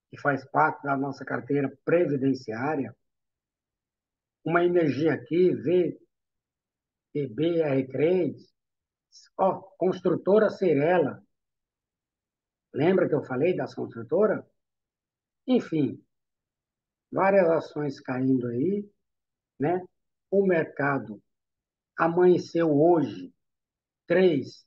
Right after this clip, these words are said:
de abril de dois mil e vinte e três, nervoso, né? As notícias não são boas.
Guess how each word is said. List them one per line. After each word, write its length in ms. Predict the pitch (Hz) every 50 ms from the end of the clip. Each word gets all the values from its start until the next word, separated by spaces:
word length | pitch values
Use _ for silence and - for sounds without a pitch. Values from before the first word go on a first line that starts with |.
| _
de 120 | - 117 151
abril 540 | 139 131 107 107 120 151 180 196 180 139 117
de 140 | - 131 131
dois 280 | 131 143 135 123 104
mil 260 | 110 131 151 185 185 165
e 40 |
vinte 240 | 131 139 156 139 -
e 80 | 131 -
três, 560 | - 131 143 156 147 127 - - - _ _ _ _ _ _ _ _ _ -
nervoso, 1040 | 135 139 151 180 190 165 135 113 123 120 139 160 190 208 196 - - 202 208 - _ _ _ _ _ _ _ _ _ _ _ _ _ _ _ _ _ _ _ _ _ _ _ _ _ _ _ _ _ _ _ _ _ -
né? 340 | 120 131 147 180 202 202 - _ _ _ _ _ _ _ _ _ _ _ _ _ _ _ _ _ _ _ _ _ _ _ _ _ _ _ _ _ _ _ _ _ _ _ _ _ _ _ _ _ _ _ _ _ _ _ _ _ _ _ _ _ _ _ _ _ _ _ _ _ _ _ _ _ _ _ _ _ _ _ _ _ _ -
As 220 | - 156 156 135
notícias 720 | 151 175 156 - - - 175 180 175 - - 139 127 107
não 180 | 110 139 151 151
são 240 | 135 - 151 143 127
boas. 680 | 107 104 127 156 185 202 208 214 208 - - _ _